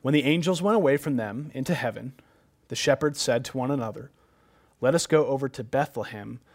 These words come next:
to see this thing that has happened, which the Lord has made known to us.'" What did the Lord make known to them? Did the Lord speak to them?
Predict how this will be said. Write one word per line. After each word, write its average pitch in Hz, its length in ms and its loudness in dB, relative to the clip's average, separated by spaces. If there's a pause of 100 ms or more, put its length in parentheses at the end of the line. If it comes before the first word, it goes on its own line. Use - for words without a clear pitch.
(240)
to - 100 -8
see 151 300 2
this 143 320 0
thing 110 460 -6
that 107 100 -10
has - 120 -12
happened, 113 680 -10 (400)
which - 240 -6
the 127 100 -2
Lord 120 340 0
has 123 200 -6
made 117 240 -4
known 107 500 -10 (360)
to - 120 -14
us.'" - 360 -8 (1000)
What 165 140 6
did 220 80 2
the 220 60 2
Lord 190 280 4
make 170 180 2
known 160 280 2
to 147 60 -2
them? 101 200 -6 (800)
Did 180 140 6
the 180 80 6
Lord 175 340 6
speak - 460 0
to 226 100 2
them? 254 180 6